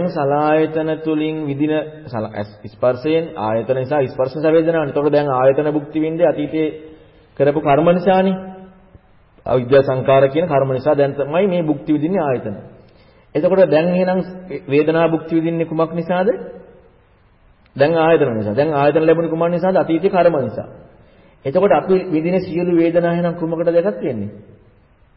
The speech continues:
අතීතේ කර්මයටත් නේද? ඔන්න හිතන්න මේ කාරණාව. දැන් අපි විඳින සියලු වේදනා, දැන් සැප දුක්, අදුක්කම සුඛ වේදනා, දැන්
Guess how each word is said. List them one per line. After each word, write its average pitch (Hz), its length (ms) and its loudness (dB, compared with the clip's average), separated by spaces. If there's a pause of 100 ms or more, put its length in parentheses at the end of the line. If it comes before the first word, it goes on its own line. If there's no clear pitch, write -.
(380)
අතීතේ 175 320 -4
කර්මයටත් 175 520 2
නේද? 226 220 0 (1120)
ඔන්න 120 80 -6
හිතන්න 143 320 0
මේ 180 140 2
කාරණාව. 123 480 0 (1120)
දැන් 127 220 2
අපි 160 220 2
විඳින 165 280 0
සියලු 160 320 0
වේදනා, 147 520 2 (140)
දැන් 120 200 -8
සැප 123 200 -6
දුක්, 139 240 0
අදුක්කම 135 400 0
සුඛ 143 200 -2
වේදනා, 139 440 4
දැන් 139 180 2